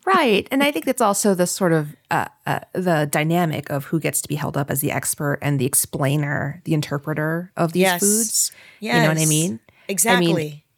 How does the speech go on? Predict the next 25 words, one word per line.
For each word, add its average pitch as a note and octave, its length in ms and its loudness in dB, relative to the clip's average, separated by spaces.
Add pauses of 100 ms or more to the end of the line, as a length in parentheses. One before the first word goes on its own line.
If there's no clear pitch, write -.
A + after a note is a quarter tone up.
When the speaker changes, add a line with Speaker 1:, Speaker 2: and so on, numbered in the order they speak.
(140)
Speaker 1:
if G3 180 2
it F#3+ 120 2
were F3 520 2
an E3+ 160 0
Asian E3 380 0
chef - 380 -4
who E3 180 -4
had D3+ 120 -4
said - 280 -2
those - 260 -2
things, - 460 -6
maybe, A#3 380 0
I, - 200 -4
I G#3+ 180 0
don't G3 100 0
know, C#3+ 60 -2
may-, G3+ 240 -2
maybe G#3 360 4
that, F3 240 0
that D#3+ 160 -4
person E3 300 0
would C#3+ 100 0
have C#3 120 -2
been B2+ 440 -2 (320)
just - 440 -2